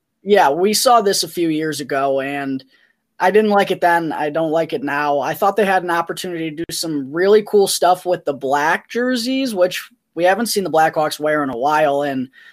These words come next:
uh, actually, some of the, uh, media folks for the Blackhawks sat down with Jamie Faulkner and Danny Wirtz, some of the executives for the Blackhawks, and, uh, they mentioned that they probably will be bringing those black jerseys back at some point. So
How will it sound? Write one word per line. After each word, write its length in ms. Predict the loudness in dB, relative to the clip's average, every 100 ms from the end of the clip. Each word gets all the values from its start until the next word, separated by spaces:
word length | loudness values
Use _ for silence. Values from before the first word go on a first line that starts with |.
| -20 -8
uh, 100 | -2
actually, 640 | -2 -2 -2 -2 0 -2 -4
some 220 | -2 0
of 80 | 0
the, 220 | 2 4
uh, 240 | 4 6 4 0 -16 _ _ _
media 340 | -2 2 4 2
folks 360 | 2 0 -2
for 140 | -4 -4
the 80 |
Blackhawks 800 | -2 -2 -2 -2 -2 -2 -4 -6 -4
sat 260 | 0 0
down 260 | 0 -2 0
with 220 | -2 -4 -10 _
Jamie 300 | -4 -2 -2
Faulkner 460 | 0 -2 0 -4
and 100 | -4 -2
Danny 220 | -2 -2
Wirtz, 320 | -2 -2 -2
some 360 | -4 -4 -6 -6
of 60 |
the 120 | -4
executives 500 | -4 -2 -4 -4 -8
for 120 | -6 -8
the 80 |
Blackhawks, 600 | -4 -4 -4 -4 -4 -4
and, 180 | -6 -6
uh, 120 | -6 -4
they 120 | 0
mentioned 340 | 0 0 0
that 200 | 0 0 -4
they 80 | -2
probably 300 | 2 2 2
will 240 | 2 2
be 120 | 2
bringing 280 | 0 0 2
those 180 | 0 0
black 300 | 2 0 0
jerseys 380 | -4 -6 -8 -4
back 280 | -2 -4
at 60 | -6
some 240 | -2 -2 -2
point. 300 | -4 -4 -4
So 320 | 0 0